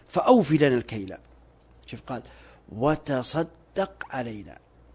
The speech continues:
ثلاثة أقوال، قول ضعيف وبقية الأقوال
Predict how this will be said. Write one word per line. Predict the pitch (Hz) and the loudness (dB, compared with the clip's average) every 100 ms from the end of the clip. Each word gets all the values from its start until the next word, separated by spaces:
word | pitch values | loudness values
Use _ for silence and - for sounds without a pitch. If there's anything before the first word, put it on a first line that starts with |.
| - _ _ - | -20 _ _ -6
ثلاثة | 165 143 - 117 | -2 -2 -4 -14
أقوال، | 113 76 - _ _ - - - _ _ - - - _ _ _ - - _ - | -12 -14 -16 _ _ -20 -20 -20 _ _ -20 -20 -20 _ _ _ -20 -20 _ 4
قول | 170 135 | 4 6
ضعيف | 143 139 180 214 - - _ _ - - - | 2 0 0 -4 -12 -20 _ _ -20 -20 -14
وبقية | 170 165 139 127 | -8 -4 -4 -4
الأقوال | 120 - 139 190 | -6 -6 -6 -6